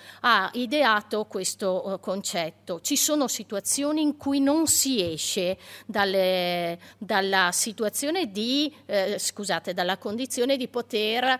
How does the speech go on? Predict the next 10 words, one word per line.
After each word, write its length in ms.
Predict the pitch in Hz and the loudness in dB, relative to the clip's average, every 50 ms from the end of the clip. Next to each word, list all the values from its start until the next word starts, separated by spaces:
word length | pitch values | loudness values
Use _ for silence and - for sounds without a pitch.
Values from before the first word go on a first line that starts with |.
| - - - - | -2 -10 -20 -10
eh, 400 | - - 196 202 190 185 180 170 - | -6 -4 -4 -2 -2 -2 -4 -6 -4
avere, 580 | - 220 233 226 269 254 233 208 190 180 180 180 | -4 -4 2 4 6 6 6 6 4 2 0 0
se 420 | - - - - - - 240 226 240 | -2 -2 -2 0 0 2 4 4 4
uno 400 | 247 262 285 311 311 302 262 226 | 4 4 2 4 4 4 4 4
sceglie 500 | 214 - - - 240 226 233 240 233 220 | 2 2 2 4 4 4 4 4 2 0
una 140 | 220 208 196 | 0 0 -2
strategia, 640 | - - - 214 202 - 240 214 190 240 277 320 311 | -4 -4 -4 -4 -4 -4 -6 -6 -6 -4 -2 0 0
allora 400 | 277 247 233 233 233 226 226 214 | 0 0 0 0 0 0 -2 -4
quell'altra 580 | - - 214 214 214 208 220 233 226 - 214 208 | -4 -4 -4 -2 -2 -2 -2 -2 -4 -4 -4 -4
migliore, 720 | 202 208 202 202 220 226 220 220 214 202 190 175 170 | -4 -4 -6 -4 -2 0 0 0 0 0 0 -2 -2